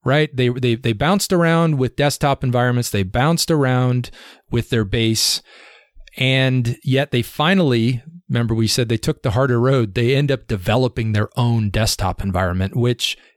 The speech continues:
is not a fork. It's not a, you know, it is its own, um, thing that they've created. In fact, when we were, I was looking through all of their apps and stuff, hardly anything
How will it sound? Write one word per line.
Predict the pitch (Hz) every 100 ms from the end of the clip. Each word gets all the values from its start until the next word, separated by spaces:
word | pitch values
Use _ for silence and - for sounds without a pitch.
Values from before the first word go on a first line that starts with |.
| _
is | 139 143
not | 117 123 165
a |
fork. | 190 - 208 180 - - - -
It's | 123 -
not | 117 127 156
a, | 165 147 _ _ _ _
you | 139
know, | 143 120
it | 143 151
is | 170 151
its | 147 -
own, | - 131 147 160 165 156 _ _ _ -
um, | 131 139 139 139
thing | 139 - 160 165 98
that | 104 110
they've | 120 135
created. | - 120 117 104 98
In |
fact, | 101 117 113 -
when | 117 113
we | 127
were, |
I | 113
was | 113 113
looking | 123 139 127
through | - 135 143 139 135 - - -
all | - 127 143
of |
their | 123
apps | 113 120 170 -
and | 175
stuff, | - 185 190 - _ _ _ _
hardly | - 180 190 160 139 _
anything | - 240 269 156 - 101 92 104